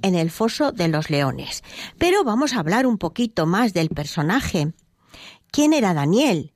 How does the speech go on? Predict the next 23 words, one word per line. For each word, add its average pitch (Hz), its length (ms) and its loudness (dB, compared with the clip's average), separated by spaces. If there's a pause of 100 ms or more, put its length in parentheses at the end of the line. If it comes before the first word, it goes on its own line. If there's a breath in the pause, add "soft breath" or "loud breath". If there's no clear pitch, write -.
(400 loud breath)
Pues 170 220 0
Daniel 220 640 2
ocupa, 190 440 -4
como 220 220 0
decía, 202 680 2
el 175 160 0
cuarto 185 320 -2
lugar 190 400 0
de 247 80 0
los 185 160 0
profetas 170 500 -4
mayores. 214 680 0 (1500 loud breath)
Cuanto 226 260 2
sabemos 294 440 2
de 202 320 2
él, 196 160 0
procede 240 600 0
del 160 200 2
libro 214 380 2
que 170 200 -6
lleva 185 260 0
su - 160 -4
nombre. 147 480 -2